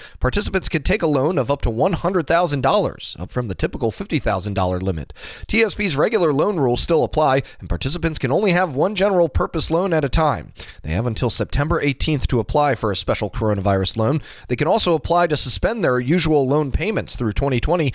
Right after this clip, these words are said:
Only those who have been diagnosed with covid nineteen or experienced adverse financial hardships are eligible for these options.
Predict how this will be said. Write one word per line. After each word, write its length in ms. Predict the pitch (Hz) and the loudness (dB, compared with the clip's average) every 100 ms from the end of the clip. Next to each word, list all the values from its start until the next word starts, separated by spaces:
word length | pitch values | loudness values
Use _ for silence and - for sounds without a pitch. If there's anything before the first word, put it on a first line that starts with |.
| - - | -6 -14
Only 240 | 87 180 160 | -8 -4 0
those 220 | 156 143 | 0 0
who 100 | 147 | -2
have 80 | 120 | -2
been 180 | 147 | -2
diagnosed 580 | 123 131 147 123 165 - | 2 2 2 0 -2 -2
with 160 | 113 - | -6 -4
covid 260 | 147 143 | -2 -2
nineteen 500 | 131 131 - 160 185 | -2 -4 -4 -4 -4
or 180 | 175 139 | -2 0
experienced 640 | 139 - 190 220 185 156 | 0 -2 -2 -2 -2 -2
adverse 420 | 139 120 123 208 214 | -4 -2 0 0 0
financial 540 | - 165 165 175 143 | 0 2 2 2 0
hardships 480 | 123 175 160 117 - - - | 2 0 0 -4 -6 -10 -4
are 80 | |
eligible 460 | 113 185 170 107 95 | 0 2 0 -2 -6
for 120 | 85 | -6
these 220 | 87 95 | -6 -4
options. 480 | 90 78 - - - | -4 -4 -8 -16 -20